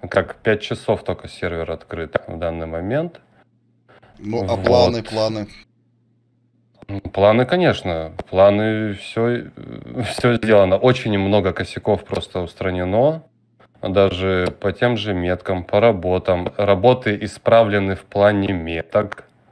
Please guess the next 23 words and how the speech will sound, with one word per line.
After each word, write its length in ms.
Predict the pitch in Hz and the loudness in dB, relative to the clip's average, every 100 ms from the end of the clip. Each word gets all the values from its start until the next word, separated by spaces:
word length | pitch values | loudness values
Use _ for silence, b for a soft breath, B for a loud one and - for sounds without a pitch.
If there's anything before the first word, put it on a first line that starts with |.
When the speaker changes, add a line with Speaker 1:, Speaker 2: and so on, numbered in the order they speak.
| b b b _ _ _ - | b b b _ _ _ -20
Speaker 1:
Э, 800 | - - 92 90 90 87 87 85 82 _ _ _ _ - | -14 -8 -4 -2 -2 -2 -2 -4 -8 _ _ _ _ -20
что 260 | - - 98 | -12 -6 -4
ещё 720 | 90 - 98 90 87 82 82 | -4 -4 -4 -2 -4 -4 -4
у 40 | |
нас 180 | 85 85 | -6 -6
такого 380 | - - 92 90 | -10 -8 -6 -4
глобального? 880 | 87 92 90 98 90 87 85 82 80 _ - - _ _ _ _ _ _ _ _ _ _ _ _ _ - - | -4 -4 4 4 4 0 -2 -2 -6 _ -18 -18 _ _ _ _ _ _ _ _ _ _ _ _ _ -6 4
Ну, 320 | 170 113 - _ | 6 6 0 _
как 200 | - 135 | -4 -4
сами 240 | - 190 117 | 2 2 2
знаете, 500 | 95 104 98 - 92 | 4 4 4 2 -4
в 400 | 87 85 85 - | -4 -8 -10 -14
слитых 580 | - 113 147 139 95 87 | -6 0 0 0 -2 -4
сборках, 720 | 85 80 139 190 - 95 - | -8 2 2 2 0 -4 -6
в 260 | - 90 87 | -14 -10 -2
них 280 | 104 135 - | 0 0 -4
всегда 380 | - 87 104 104 | -10 -2 0 0
зарыты 400 | 92 90 104 - | -2 -2 -4 -6
подводные 580 | 87 85 90 87 90 85 | -8 -6 -6 -4 -6 -4
камни. 500 | 90 82 76 50 - - | -2 -2 -4 -14 -20 -16
Speaker 2:
У 80 | 101 | -8
вас 180 | 110 110 | -6 -6
официально? 580 | - 127 151 156 139 95 | -10 -10 -6 -4 -6 -10